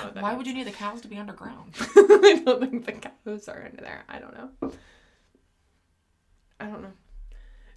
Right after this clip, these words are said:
Speaker 1: Right before this, however, on December twenty-seventh, nineteen oh one,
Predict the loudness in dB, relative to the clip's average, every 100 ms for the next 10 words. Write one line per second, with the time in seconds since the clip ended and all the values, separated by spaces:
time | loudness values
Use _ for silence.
0 | -4 0 0 -2 0 0 2 -2 -2 -2
1 | -2 -4 -4 -2 0 -2 -4 -4 -4 -4
2 | -6 -8 -8 -6 -4 -4 -6 -10 -16 -12
3 | -12 -8 -6 -4 -4 -6 -8